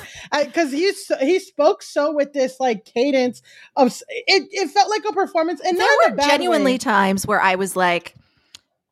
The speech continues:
Speaker 1: "Is Cameron Sexton a, a D N C plant?" Because way, the, the, the Tennessee G O P has done a better job creating political rock stars in the Democratic Party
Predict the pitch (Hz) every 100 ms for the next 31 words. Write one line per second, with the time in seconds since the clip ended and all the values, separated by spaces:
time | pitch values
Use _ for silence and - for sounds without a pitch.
0 | - 254 240 - 294 285 339 330 - 214
1 | - 214 196 - 180 175 180 196 185 185
2 | - 170 - 151 69 - 233 226 214 202
3 | - 180 202 240 302 339 - 190 233 262
4 | 208 240 190 247 254 302 440 359 254 208
5 | 202 202 160 160 - - 208 226 202 202
6 | 254 285 196 170 - 190 175 170 170 196
7 | 202 208 185 165 - - 151 151 156 175
8 | 156 160 - - - 156 120 151